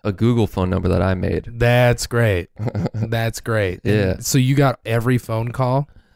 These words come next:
Speaker 1: So I went to the show with a hundred of those.
Speaker 2: Yep. And you just, you just pass them out to the crowd? Just, it, you
Speaker 1: No,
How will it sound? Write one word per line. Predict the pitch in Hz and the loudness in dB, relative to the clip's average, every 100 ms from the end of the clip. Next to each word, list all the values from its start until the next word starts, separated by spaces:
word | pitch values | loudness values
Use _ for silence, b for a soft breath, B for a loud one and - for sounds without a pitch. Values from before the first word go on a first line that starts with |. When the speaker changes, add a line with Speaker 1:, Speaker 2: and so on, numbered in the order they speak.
| b | b
Speaker 1:
So | - - 123 117 107 - | -2 2 4 4 0 -2
I | 110 117 | 0 2
went | 135 123 | 2 0
to | 131 | 0
the | 107 | 0
show | - 143 120 98 - - | 0 0 2 0 -4 -8
with | 98 107 107 - - - _ _ _ | 0 0 0 -4 -20 -20 _ _ _
a | 104 | -6
hundred | 113 107 92 | -2 0 2
of | 87 | 0
those. | 85 87 - - | 0 -4 -10 -6
Speaker 2:
Yep. | 117 110 - | -2 -2 -6
And | 131 131 | -6 -2
you | |
just, | 131 123 | -2 -4
you | 139 | -8
just | 135 | -4
pass | 120 120 | -2 0
them | 127 | -2
out | 120 | -2
to | 117 | -4
the | 113 | -6
crowd? | - 92 98 139 | -4 -4 -4 -4
Just, | 123 - | -6 -4
it, | 123 117 - | -4 -4 -4
you | 120 | -2
Speaker 1:
No, | 113 | 2